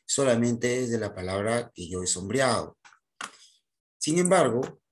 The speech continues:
si yo hiciera esto y sombri-, y sombreara todo el párrafo, ¿sí? Y le dijera a que este párrafo, todo este párrafo, le quiero reducir el tamaño,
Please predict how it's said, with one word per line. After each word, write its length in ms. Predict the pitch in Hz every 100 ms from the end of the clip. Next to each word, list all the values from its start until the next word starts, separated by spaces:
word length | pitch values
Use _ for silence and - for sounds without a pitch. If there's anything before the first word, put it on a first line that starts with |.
| _ _
si 180 | - 135
yo 100 | 175
hiciera 600 | 170 147 156 151 135 135
esto 640 | 131 - - 98 - - - _ _ _ - -
y 120 | -
sombri-, 420 | 127 113 110 113
y 100 | 117
sombreara 680 | - 120 110 127 135 131 123
todo 260 | 127 123 131
el 160 | 127
párrafo, 720 | 127 117 95 95 104 101 - - _ _ _ _ _ _ -
¿sí? 440 | - - 98 - _ - - -
Y 100 | 117
le 120 | 143
dijera 800 | 143 135 - 165 143 143 - - _ _ _ - -
a 60 | 98
que 300 | 110 107 98
este 240 | 113 - 151
párrafo, 760 | 151 139 110 104 - 98 95 -
todo 240 | 123 131
este 200 | 135 -
párrafo, 720 | 123 120 113 87 - 98 - -
le 160 | 101 107
quiero 240 | 143 156
reducir 420 | 147 110 - 131
el 100 | 127
tamaño, 640 | 120 135 123 95 98 139